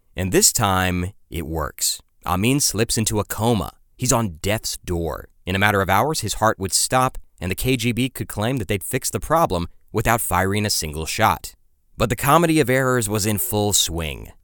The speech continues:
A pair of Soviet medics who were not privy to the assassination plot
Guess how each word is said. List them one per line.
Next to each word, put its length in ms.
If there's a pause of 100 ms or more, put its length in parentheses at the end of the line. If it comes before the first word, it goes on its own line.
(260)
A 80
pair 280
of 100
Soviet 460
medics 640
who 80
were 120
not 240
privy 460
to 100
the 120
assassination 640
plot 340